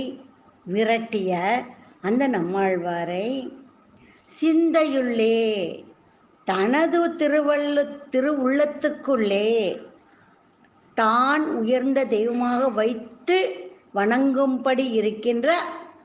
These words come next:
அந்த ஷடகோபனை தன் உள்ளத்திலே வைத்திருப்பவர்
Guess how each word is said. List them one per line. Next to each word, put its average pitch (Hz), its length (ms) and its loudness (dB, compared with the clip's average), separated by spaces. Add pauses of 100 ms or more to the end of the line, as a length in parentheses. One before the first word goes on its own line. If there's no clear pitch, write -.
(140)
அந்த 226 300 0 (220)
ஷடகோபனை 240 800 2 (560)
தன் 262 260 2
உள்ளத்திலே 262 640 2
வைத்திருப்பவர் 220 1040 0